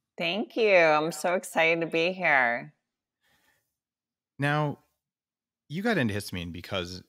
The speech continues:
Speaker 2: it messed with you. What did histamine do to you?
Speaker 1: Well, you know, I, honestly, like, even as a kid, I never felt, you know, normal. I, I know that I had migraines. I would pass out in the sun,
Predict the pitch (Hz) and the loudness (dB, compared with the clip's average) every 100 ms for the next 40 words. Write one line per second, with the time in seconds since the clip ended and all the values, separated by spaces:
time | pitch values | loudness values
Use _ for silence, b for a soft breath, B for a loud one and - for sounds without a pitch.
0 | _ 98 90 80 - - - - - - | _ -12 -10 -10 -12 -16 -18 -18 -12 -6
1 | 151 110 98 87 76 60 50 - _ _ | -6 -6 -10 -12 -12 -14 -18 -20 _ _
2 | _ _ _ _ _ _ _ - 233 226 | _ _ _ _ _ _ _ -2 4 4
3 | 220 226 233 233 220 208 - - B - | 6 6 6 6 6 4 2 -4 B -6
4 | - - 190 233 285 294 294 269 190 175 | -6 -4 -2 2 2 2 2 4 4 4
5 | 175 196 185 165 151 - 156 135 135 147 | 2 2 0 0 0 0 2 4 4 2
6 | 175 - _ - 165 180 190 214 220 226 | -2 -12 _ 0 2 2 2 2 2 0
7 | 202 - 175 170 160 160 - - - _ | -2 0 4 6 6 2 -6 -12 -12 _
8 | _ - 147 135 120 120 123 117 113 110 | _ -4 0 2 0 -2 -2 0 0 -2
9 | 82 - - - 120 - 151 151 165 165 | -4 -8 -10 0 2 4 4 4 2 2
10 | 165 156 139 127 123 143 190 220 220 214 | 2 4 2 0 -4 -4 -4 -4 -2 -4
11 | 202 196 190 - 139 131 123 - 139 139 | -4 -4 -2 0 2 2 0 -4 -4 -2
12 | - 143 143 151 156 - 131 127 - - | 0 2 4 2 0 -2 -2 -2 -4 -4
13 | 151 147 156 156 | -2 0 -2 -4